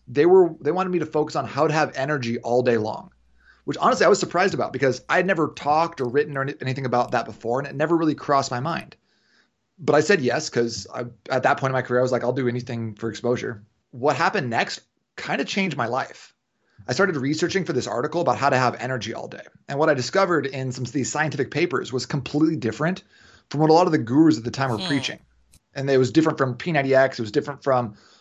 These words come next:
Speaker 1: all the workouts that you see on T V. And it was a very interesting way of eating and getting lean. So I compiled all the research and I published it. And to my surprise, this article blew up,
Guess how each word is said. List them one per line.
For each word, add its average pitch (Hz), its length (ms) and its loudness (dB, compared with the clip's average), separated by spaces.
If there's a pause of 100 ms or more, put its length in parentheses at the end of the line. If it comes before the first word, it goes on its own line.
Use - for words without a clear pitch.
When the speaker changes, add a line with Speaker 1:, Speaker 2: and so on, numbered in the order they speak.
(120)
Speaker 1:
all 135 140 2
the 139 100 4
workouts 131 380 2
that 143 80 -6
you 127 80 -2
see 139 160 -6
on 123 120 -4
T 127 180 -8
V. 117 220 -4 (880)
And 160 120 0
it - 20 0
was 151 140 2
a 156 200 4
very 170 360 2
interesting 160 500 -4
way 135 160 6
of 131 240 -2
eating 170 460 -4
and 127 180 -2
getting 127 240 2
lean. 117 300 -6
So 123 360 2
I - 60 -2
compiled 160 340 2
all 202 60 2
the 190 80 -2
research 120 460 -4
and 127 80 -6
I 117 40 -6
published 208 460 -2
it. - 160 -14 (460)
And 139 260 2
to 131 60 -6
my 143 100 2
surprise, 185 400 0
this 151 120 2
article 220 340 2
blew 151 380 0
up, 139 340 0